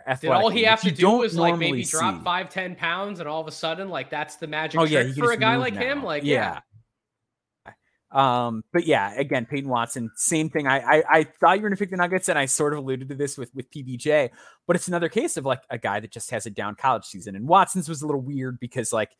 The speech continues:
Speaker 2: his situation was the opposite of P B J, right? Like, Baldwin was a gr-, a, the best player on a very bad team. Watson was on a good team with a lot of experience and just didn't play. Um,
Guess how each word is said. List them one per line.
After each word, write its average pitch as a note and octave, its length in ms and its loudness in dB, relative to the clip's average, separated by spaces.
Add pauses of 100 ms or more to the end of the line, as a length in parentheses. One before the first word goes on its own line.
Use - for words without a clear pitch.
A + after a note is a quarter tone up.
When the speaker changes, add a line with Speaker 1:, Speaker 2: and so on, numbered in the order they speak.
(460)
Speaker 2:
his G#3 260 4
situation E3 440 2
was C3 100 -6
the C3 80 0
opposite G#2 380 0
of - 40 -20
P G2 100 -14
B F#2+ 100 -12
J, F#2+ 180 -8
right? F#2+ 200 -6
Like, G2 160 -8 (280)
Baldwin B2+ 500 2
was A2+ 320 -6
a A#2+ 80 -4
gr-, A2+ 320 -12
a, B2 140 0 (380)
the C#3+ 100 0
best D3+ 260 6
player C3 320 0
on A#2+ 160 -4
a A2 80 -6
very B2+ 320 -2
bad A#2 340 0
team. A#2 340 -10 (880)
Watson D3+ 340 6
was C3+ 140 -4
on B2 100 -2
a A2+ 60 -6
good C3 260 -2
team B2 300 -4
with A2+ 120 -10
a A#2 40 -8
lot G#2+ 200 2
of G2+ 80 -4
experience A2 600 -8
and A2 80 -12
just - 100 -16
didn't G2+ 320 -10
play. - 400 -20 (400)
Um, A#2 580 -2